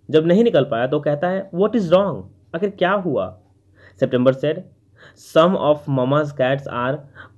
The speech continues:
prowling about tonight and I think you are much safer out here।" सितंबर तब उससे झूठ कहती है। क्या कहती है? कि मेरी मम्मी की कुछ बिल्लियाँ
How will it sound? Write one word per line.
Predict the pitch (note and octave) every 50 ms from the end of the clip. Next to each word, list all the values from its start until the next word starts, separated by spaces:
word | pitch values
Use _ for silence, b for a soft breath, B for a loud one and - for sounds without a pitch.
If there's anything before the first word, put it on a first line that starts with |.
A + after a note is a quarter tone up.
| _ _ -
prowling | C#3 C3 B2+ C3 C3+ C#3 D3+ D#3 E3 E3 D3+ - _
about | A#2+ A#2+ A#2 A#2 A#2+ A#2 A#2+ B2+ B2+ - - -
tonight | B2+ A#2 A2+ G#2+ G#2 G2 F#2+ - - _ _ -
and | B2 A#2+ - -
I | A2+ A#2+ B2+ B2+ - -
think | C#3 D3 D#3 D3+ D3 - - - _ -
you | B2 A#2+ A#2+ B2 C3 C#3+ D3+ D#3 C#3+ D3 -
are | A2+ A#2 A#2 A#2+ A#2+ - - A2+ A#2 A#2+ B2
much | C3+ C#3+ C#3+ - - - - - - -
safer | - C#3+ C#3+ D3 C#3 C#3+ - - - F3+ - - - _ _ _ _ _ G#2
out | G#2+ A2 G#2+ - -
here।" | G2 G2 - - - - _ _ _ _ _ _ _ _ _ _ _ _ _ _ _ _ _ _ _ _ b b b b b _ -
सितंबर | C3+ A2+ B2 A#2+ A#2+ B2 C3
तब | C3 A#2+ A2+
उससे | A2+ A2+ - B2 B2+ C3+ C#3+ - -
झूठ | - - - C3 B2 A#2
कहती | - - F#2+ G2+ - - E2+
है। | - - - - - _ _ _
क्या | - D#3+
कहती | F3+ F#3 G3 F3+ F3 D#3+ C#3+
है? | C3+ C3 B2+ C#3 D#3+ F#3 G3 - B B B B B B B B -
कि | D3+ D#3 D#3+ D#3+ D#3 D#3 b b b -
मेरी | C3+ C3+ C#3 D3 D3+ D#3 E3+ F#3 F#3+ F#3+ - - -
मम्मी | C#3+ C#3+ D3+ D#3+ E3+ F3+ G#3 A3+
की | A3 A3 A3+ G3+
कुछ | - - F#3+ G3+ G3 -
बिल्लियाँ | D3+ C#3+ C#3+ D3 D3+ D#3+ D#3 C#3 A2 F2 E2+ - - -